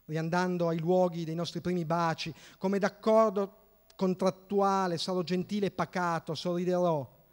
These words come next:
quando qualcuno mi parlerà di te e non attenterò alla vita dei bastardi infami che già ora hanno iniziato a corteggiarti. Contrattualisticamente in accordo con le leggi vigenti,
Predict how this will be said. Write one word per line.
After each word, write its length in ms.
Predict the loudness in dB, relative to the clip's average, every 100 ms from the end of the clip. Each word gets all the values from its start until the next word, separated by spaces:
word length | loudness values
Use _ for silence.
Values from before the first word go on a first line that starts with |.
| _
quando 200 | -8 -4
qualcuno 340 | -4 -4 -4
mi 140 | -6 -8
parlerà 460 | -12 -12 -12 -14
di 160 | -14 -20 -16
te 240 | -16 -16 _ _ _ _ _ _ _ _ _ _ _
e 40 | -6
non 120 | -4
attenterò 640 | -2 0 0 2 2 4
alla 160 | 2 0
vita 300 | -2 -6 -4
dei 140 | -4
bastardi 720 | -2 -2 -2 -2 -2 -2 -2 -4
infami 720 | -8 -8 -8 -8 -8 -10 -12 _ _ _ _
che 140 | -10
già 180 | -2 2
ora 260 | 4 4 2
hanno 120 | -2
iniziato 440 | -4 -6 -6 -10
a 40 | -10
corteggiarti. 1080 | -10 -12 -10 -12 -8 -6 -6 -8 -12 -20 -20 _ _ _ _ _ _ _ _ _ _ _ _ _ _ -6
Contrattualisticamente 1300 | -4 0 -2 2 0 0 -4 -8 -2 2 2 2 0
in 80 | -2
accordo 480 | -2 2 2 2 -2
con 140 | -2
le 60 | 0
leggi 320 | 0 -2 -4
vigenti, 720 | -6 -4 -2 -2 -4 -6 -8